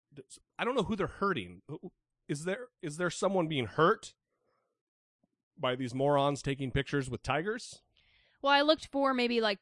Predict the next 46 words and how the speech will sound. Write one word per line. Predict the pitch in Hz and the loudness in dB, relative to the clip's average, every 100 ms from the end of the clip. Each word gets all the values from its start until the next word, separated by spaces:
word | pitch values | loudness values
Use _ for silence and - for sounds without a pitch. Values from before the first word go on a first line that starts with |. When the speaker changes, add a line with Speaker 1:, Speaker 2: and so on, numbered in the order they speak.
| - | -10
Speaker 2:
several | - - 226 214 202 | -6 0 2 2 -2
maulings | 190 190 214 233 240 240 233 - | -2 0 0 0 -2 -2 -4 -4
that | 233 | -6
happened | 214 226 - 233 226 | 0 0 0 0 0
in | 226 | 2
the | |
article | 208 220 220 226 | 2 2 0 0
that | 214 | 0
were | 214 | 0
Speaker 1:
Right, | 220 220 | 2 2
Speaker 2:
referenced. | 226 226 220 - | 2 0 -2 0
I | |
Speaker 1:
right. | 226 | 0
Speaker 2:
didn't | 220 202 | 0 -2
see | - 220 220 | -4 -2 -2
anything | 226 233 226 | -2 -2 -2
like | 220 214 | -4 0
that. | 220 220 - | 0 0 -2
So | - 196 | 0 0
you | 226 339 | 4 4
could | 415 | 8
also | 403 370 | 8 6
get | 302 254 | 2 4
mauled | 262 262 | 6 6
by | 220 233 | 6 4
a | 202 | 4
bear, | 233 247 202 | 2 2 2
though. | 175 175 165 | 0 -4 -4
So | 180 214 | -2 -4
if | 208 | 0
they're | 233 | 2
gonna | 233 226 | 2 4
ban | 226 | 4
Speaker 1:
Absolutely. | 151 180 | 6 6
Speaker 2:
tigers, | 233 233 214 214 208 202 | 6 4 4 0 -2 0
it | |
Speaker 1:
You | 214 | 2
Speaker 2:
seems | 285 330 | 2 2
Speaker 1:
can | 262 | 4
get | - | 2
Speaker 2:
like | 202 | 6
Speaker 1:
mauled | 202 190 | 4 6
by | 180 | 4
a | 160 | 2
fucking | 147 - 190 | 2 -2 0
monkey. | 156 190 247 120 92 - | 4 4 4 -2 -6 -10